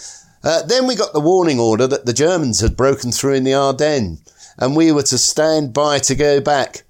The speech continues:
pick up our old tanks in Brussels, and get down to the Ardennes.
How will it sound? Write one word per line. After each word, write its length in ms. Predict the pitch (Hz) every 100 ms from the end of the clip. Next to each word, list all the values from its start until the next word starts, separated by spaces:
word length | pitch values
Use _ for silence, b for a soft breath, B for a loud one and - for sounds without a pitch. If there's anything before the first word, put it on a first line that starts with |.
| -
pick 180 | - 143
up 140 | 147 120
our 200 | 123 165
old 240 | 196 131
tanks 400 | - 135 - -
in 160 | 113 92
Brussels, 760 | 131 165 - 101 147 - b b
and 180 | 139 156
get 280 | 214 208 -
down 320 | 175 185 175
to 120 | -
the 140 | 175 185
Ardennes. 680 | 185 180 190 185 95 73